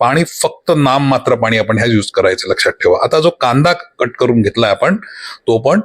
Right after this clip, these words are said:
ह्याच्यामध्ये चांगलासा फ्राय करायचा आहे. त्याचा जो गोडूस प्रमाण आहे, कांद्याचा जो एक गोडूस असतो, पणा असतो, त्याला आपल्याला दूर करायचा आहे. त्यासाठी कांदा हा व्यवस्थित फ्राय झाला पाहिजे, लक्षात ठेवा मित्रांनो.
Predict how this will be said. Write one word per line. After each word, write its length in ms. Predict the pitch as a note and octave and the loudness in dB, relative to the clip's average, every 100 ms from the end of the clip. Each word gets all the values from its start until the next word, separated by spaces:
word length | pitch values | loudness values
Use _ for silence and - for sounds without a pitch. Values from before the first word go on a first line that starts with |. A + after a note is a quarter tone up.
| - _ _ _ | -4 _ _ _
ह्याच्यामध्ये 460 | G#2+ A#2 A#2 C#3 F#3+ | -2 2 2 2 0
चांगलासा 460 | A2+ G#2 A#2+ B2 | 0 0 0 0
फ्राय 280 | A2+ G#2 G#2+ | 0 0 0
करायचा 300 | G#2+ G#2+ G#2+ | 0 0 2
आहे. 60 | A2 | 0
त्याचा 200 | A#2 C3+ | 0 0
जो 100 | D3+ | 0
गोडूस 500 | A#2+ C3 G3+ B3 - | 2 2 4 2 2
प्रमाण 260 | D3 A#2 | 0 0
आहे, 140 | G2 - - | -4 -8 -6
कांद्याचा 420 | G#2+ A2+ C#3 D3+ | 0 2 2 2
जो 60 | D#3 | 2
एक 120 | D3+ | 0
गोडूस 380 | C3 D#3 G3+ G#3 - _ _ | 2 2 2 0 -8 _ _
असतो, 200 | A2 - | -4 -2
पणा 220 | A2 G#2+ A#2 | -2 0 0
असतो, 320 | D3 - B2+ | 0 0 0
त्याला 280 | - A#2 C3 | 2 2 2
आपल्याला 360 | A#2 A2+ C3 | 0 0 2
दूर 220 | C#3+ A#2 | 4 2
करायचा 400 | A2 G2 F#2 - | 2 0 0 -2
आहे. 100 | E2+ - - - - | -6 -8 -12 -8 -2
त्यासाठी 300 | B2 D3+ F3+ | 0 0 0
कांदा 400 | C3 A#2 C3+ C#3 | 0 0 2 2
हा 160 | C#3+ | 0
व्यवस्थित 640 | D3 A#2+ C#3 D3 - G#3+ B3+ - _ - | 2 4 4 2 0 0 0 -8 _ -8
फ्राय 200 | B2 A2 | -2 0
झाला 220 | G#2+ G#2 G2 | 2 0 2
पाहिजे, 320 | F#2 G2 D#3 - | 2 2 0 -2
लक्षात 260 | A#2 - A#2 | -2 0 0
ठेवा 180 | A#2+ | 0
मित्रांनो. 400 | G2+ F#2 G2+ B2 | 0 0 2 2